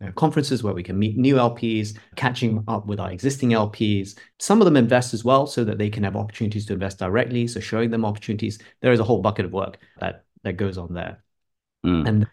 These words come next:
Speaker 1: last but not least, again, as a G P, there is the management of the firm. You know, the V C itself is a firm. We have grown now from ten people to over forty. People in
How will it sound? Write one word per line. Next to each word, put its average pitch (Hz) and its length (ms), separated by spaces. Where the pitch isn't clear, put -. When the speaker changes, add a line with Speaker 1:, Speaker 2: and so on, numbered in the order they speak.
Speaker 1:
last 139 300
but 139 100
not 117 160
least, 143 580
again, 113 260
as 104 120
a 98 40
G 110 140
P, 101 340
there 143 120
is 143 100
the 127 60
management 117 400
of 95 100
the 104 60
firm. 101 380
You 107 80
know, 98 80
the 98 100
V 120 180
C 127 240
itself 147 420
is 107 100
a 101 60
firm. 98 280
We 156 400
have 107 180
grown 127 280
now 98 200
from 101 400
ten 107 220
people 110 300
to 107 120
over 107 360
forty. - 480
People - 440
in 104 500